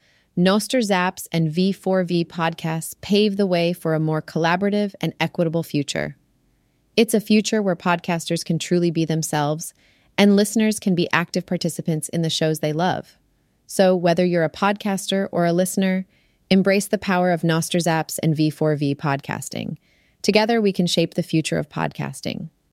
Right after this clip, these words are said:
And remember, you can support us on fountain dot com,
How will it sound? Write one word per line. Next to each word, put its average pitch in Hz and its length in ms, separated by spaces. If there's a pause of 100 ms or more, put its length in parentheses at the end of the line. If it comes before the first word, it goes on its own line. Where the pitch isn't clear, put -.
(260)
And 185 100
remember, 185 500 (400)
you 185 120
can 196 140
support 190 340
us 180 140
on 160 100
fountain 170 300
dot 160 200
com, 180 440